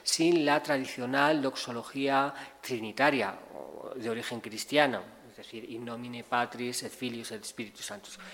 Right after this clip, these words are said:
Siempre se les acusa de lo mismo, recitaba los salmos,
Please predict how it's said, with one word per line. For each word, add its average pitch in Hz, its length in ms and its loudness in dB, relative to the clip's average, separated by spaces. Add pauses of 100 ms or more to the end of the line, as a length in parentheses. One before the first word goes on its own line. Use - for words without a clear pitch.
(120)
Siempre 165 300 -2
se 165 100 -2
les 143 160 -2
acusa 139 320 -6
de 117 80 -4
lo 107 100 -4
mismo, 127 360 -2
recitaba 131 600 0
los 151 180 -2
salmos, 190 680 0